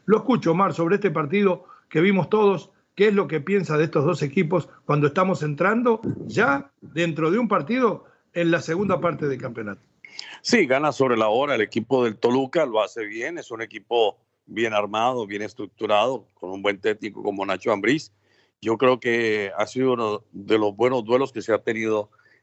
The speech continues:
Speaker 2: en esta jornada, un Pachuca que siempre tiene esa vocación ofensiva y que no le dio, no le alcanzó para,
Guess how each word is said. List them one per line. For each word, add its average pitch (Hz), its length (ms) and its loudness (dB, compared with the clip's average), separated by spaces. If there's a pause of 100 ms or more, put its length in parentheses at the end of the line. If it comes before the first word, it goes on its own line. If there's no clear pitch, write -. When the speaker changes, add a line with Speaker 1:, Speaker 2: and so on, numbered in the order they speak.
(160)
Speaker 2:
en 107 160 -2
esta 113 240 0
jornada, 117 460 0
un 117 140 -6
Pachuca 117 520 -2
que 95 340 -6
siempre 120 280 -2
tiene 113 200 -4
esa 117 140 0
vocación 107 400 -2
ofensiva 127 580 2 (560)
y 156 100 2
que 143 140 2
no 160 120 2
le 170 120 2
dio, 170 240 -4
no 139 160 0
le 135 60 0
alcanzó 120 420 -2
para, 110 380 -2